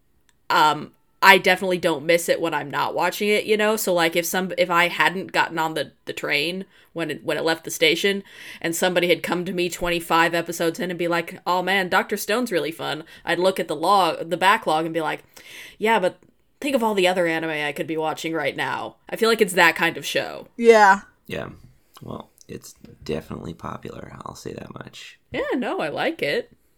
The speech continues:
Speaker 3: I also think the a-, anime adaptation, um, really did well with the important scenes, like, uh, the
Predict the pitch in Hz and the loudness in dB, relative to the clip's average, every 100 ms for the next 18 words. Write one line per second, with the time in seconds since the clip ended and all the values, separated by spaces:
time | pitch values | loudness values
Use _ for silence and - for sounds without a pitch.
0 | _ - 92 - 104 90 80 78 67 60 | _ -2 0 0 0 -2 -2 -2 -2 -2
1 | - - 62 - - 90 85 82 80 78 | -6 -8 -4 -4 -2 -2 0 2 2 0
2 | 101 76 73 53 78 - - 78 76 76 | -2 -4 -4 -8 -8 -10 -8 -6 -4 -6
3 | 78 - - _ _ 85 85 87 82 82 | -6 -8 -12 _ _ -6 -2 0 0 0
4 | 82 82 80 - 82 82 82 80 80 78 | -2 -6 -10 -14 -10 -4 0 0 -2 -6
5 | - _ - - 82 78 78 78 80 76 | -12 _ -12 -4 -2 -2 -4 -6 -6 -6
6 | - 62 - - 67 - 65 58 - - | -6 -6 -6 -10 -8 -8 -6 -8 -8 -10
7 | - - - - - _ _ _ _ _ | -8 -8 -8 -10 -16 _ _ _ _ _
8 | _ _ - 76 67 65 60 - | _ _ -6 -4 -4 -4 -6 -10